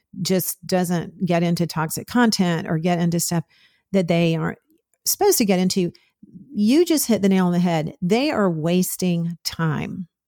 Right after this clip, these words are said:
They are just wasting time, number one. Number two, as a parent, you are a hundred percent responsible for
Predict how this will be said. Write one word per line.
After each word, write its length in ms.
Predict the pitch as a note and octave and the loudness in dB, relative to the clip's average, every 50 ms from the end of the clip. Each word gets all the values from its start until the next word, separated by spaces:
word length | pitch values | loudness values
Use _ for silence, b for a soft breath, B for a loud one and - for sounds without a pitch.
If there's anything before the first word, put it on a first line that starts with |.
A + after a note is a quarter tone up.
| _ _ | _ _
They 200 | - A3 A3+ A#3 | 2 2 4 4
are 160 | A3 G3+ F#3+ | 4 2 2
just 600 | F3+ D#3+ D#3 D#3+ F#3+ G#3 G#3+ G3+ F#3+ - - - - | 0 -2 -4 -2 0 2 2 2 0 0 -4 -8 -8
wasting 540 | - E3 E3+ F3+ F3+ F3 - - F#3 F3 E3 | -6 -2 0 0 2 0 0 0 -2 -2 -2
time, 360 | - - F#3 F3 E3+ E3+ E3+ | -2 -2 -2 0 0 0 0
number 220 | E3 E3 D3+ E3+ D#3+ | 0 0 0 0 -2
one. 280 | D3 D#3 D3+ D#3 D3 b b b b b b | 0 0 -2 -2 -4 b b b b b b
Number 320 | F#3+ G#3 G#3+ G#3 F#3 F#3 | 2 4 4 4 2 -2
two, 800 | E3+ - - - - C#4+ D#4+ C#4 G3 E3+ D#3+ D#3+ D#3+ E3+ E3+ - _ _ _ _ _ _ _ _ _ - | -4 -4 -8 -6 -4 -2 0 2 2 2 2 0 -2 -2 -6 -8 _ _ _ _ _ _ _ _ _ 0
as 160 | G3 F#3+ - | 0 2 2
a 60 | F3 | -2
parent, 600 | - - - A3+ A#3+ B3 A#3 G3+ F3 E3 - - - | -6 -4 -2 0 2 2 4 4 2 0 -2 -4 -6
you 260 | F#3+ F3+ G3 A3 A#3+ | -2 0 2 4 4
are 200 | A#3+ A3+ F#3+ F#3 | 4 4 2 2
a 100 | - F#3+ | 0 -2
hundred 360 | F3 D#3+ F3+ B3 C4 A#3+ A3+ | -2 0 0 0 2 2 2
percent 300 | F#3 F3+ - - F3 E3 | 0 0 0 0 -2 -2
responsible 840 | E3 E3 D#3+ - - D#3+ D#3+ D#3+ - - D#3 D3+ D3+ D3 D3 D3 D#3+ - | -2 -2 -4 -2 -2 -2 -2 -2 -2 -2 -4 -2 -2 -2 -4 -6 -8 -8
for 160 | - E3+ - | -12 -12 -12